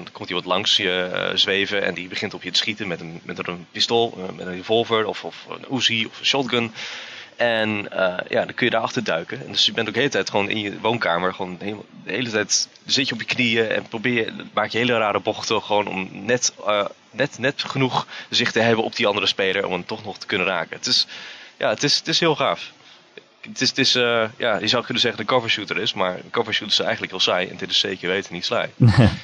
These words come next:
Speaker 2: Nee.
Speaker 1: Nee.
Speaker 2: Ja, alleen, eh, na een uurtje ben je wel weer moe, als dat horen.
Speaker 1: Dan, ja, goed, van dat, eh, heet het, eh, door je knieën gaan, op je hurken, eh, en dan weer opstaan en, eh, stel, eh, heet het om je heen kijken. Nou, je hebt al, eh, <laughs> je voelt hem wel, hoor.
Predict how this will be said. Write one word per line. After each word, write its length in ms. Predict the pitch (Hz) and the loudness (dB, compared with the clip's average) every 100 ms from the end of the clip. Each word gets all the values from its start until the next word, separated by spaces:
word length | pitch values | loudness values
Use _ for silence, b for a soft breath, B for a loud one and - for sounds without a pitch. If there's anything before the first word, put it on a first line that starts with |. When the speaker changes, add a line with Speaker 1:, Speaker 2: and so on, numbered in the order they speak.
| - | 4
Speaker 2:
Nee. 260 | 113 107 - | 8 8 6
Speaker 1:
Nee. 160 | 110 - B B B B 170 B B B B | 0 -2 B B B B 4 B B B B
Speaker 2:
Ja, 200 | 123 113 - - | 6 6 6 4
alleen, 320 | 117 123 123 | 6 8 8
eh, 80 | 120 | 8
na 160 | 123 | 8
een 60 | 123 | 8
uurtje 220 | 131 - | 8 8
ben 100 | 127 | 8
je 80 | 127 | 10
wel 100 | 127 | 10
weer 100 | 131 | 10
moe, 320 | 120 98 92 | 10 12 10
als 100 | 95 | 10
dat 140 | 101 95 | 10 10
horen. 360 | 98 95 92 90 | 10 10 10 8
Speaker 1:
Dan, 240 | 127 123 - | 6 4 2
ja, 240 | 127 127 131 | 2 4 4
goed, 220 | 123 120 | 2 -2
van 100 | 107 | -2
dat, 200 | 98 - | -2 2
eh, 140 | 104 | 4
heet 200 | 101 104 | 4 2
het, 240 | 104 - 110 | 0 0 2
eh, 280 | 101 101 98 - | 4 4 2 0
door 120 | 107 | -2
je 80 | 104 | 0
knieën 320 | 113 107 107 | -2 -2 0
gaan, 220 | 107 110 | 0 0
op 100 | 95 | 0
je 100 | 104 | 0
hurken, 400 | 104 110 113 110 95 | 2 2 2 2 2
eh, 300 | 95 90 - | 2 0 -2
en 60 | |
dan 120 | 101 101 | -4 -2
weer 140 | 104 | -2
opstaan 520 | 110 - 107 107 110 | 0 0 2 2 0
en, 200 | - 92 | -2 -4
eh, 180 | 87 87 90 | -2 -2 0
stel, 360 | - 104 98 | 0 0 -2
eh, 80 | - - - - | -6 -10 -20 -10
heet 200 | 104 104 | -8 -4
het 100 | 107 | -4
om 100 | 104 | 0
je 60 | |
heen 180 | 101 120 | 0 2
kijken. 380 | 123 117 113 117 104 | 2 0 0 -4 0
Nou, 200 | 117 123 | 2 2
je 100 | 107 | -2
hebt 240 | 101 - 113 | -8 -6 -2
al, 240 | 110 104 | 0 2
eh, 140 | 98 95 - _ _ - | 0 -2 -6 _ _ -8
<laughs> 260 | - 123 - B B B B B | -2 -2 -2 B B B B B
je 120 | 117 | -8
voelt 200 | 110 139 | 0 2
hem 80 | 113 | 2
wel, 120 | 95 85 | 0 2
hoor. 180 | - | 0